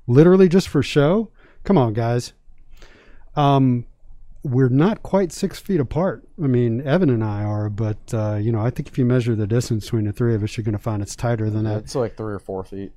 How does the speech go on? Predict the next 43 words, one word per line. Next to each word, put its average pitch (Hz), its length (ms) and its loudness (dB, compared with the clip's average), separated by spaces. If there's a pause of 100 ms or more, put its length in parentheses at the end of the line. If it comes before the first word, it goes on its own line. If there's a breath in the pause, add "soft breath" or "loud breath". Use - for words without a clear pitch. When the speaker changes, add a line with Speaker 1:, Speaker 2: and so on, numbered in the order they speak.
(340)
Speaker 1:
But, 202 120 4
but 202 180 6
more 208 180 6
than 143 140 8
that, 175 180 6
we're, 135 160 4
we're 147 220 4
sitting 160 340 4
indoors, 127 460 6
and 123 180 2
Tristan 151 300 2
Raish, 131 420 2
you 131 80 2
know, 110 140 2
responded 120 560 2
to 113 60 0
that. 113 200 0
Yes, 139 300 2
it 117 80 -2
is 120 140 0
very 113 200 0
much. 127 220 0
Sitting 180 400 4
in 175 80 6
a 160 120 6
confined 139 600 0
space 131 520 0 (400 soft breath)
for 135 140 2
an 120 80 4
extended 131 480 2
period 127 260 2
of 113 120 -2
time 135 280 2
is 120 120 0
pretty 123 240 2
much 120 280 0
the 117 100 -6
single 120 400 -2
riskiest 117 580 -4
thing 110 240 -6
you 110 100 -4
can 95 240 -10
do. 104 300 -8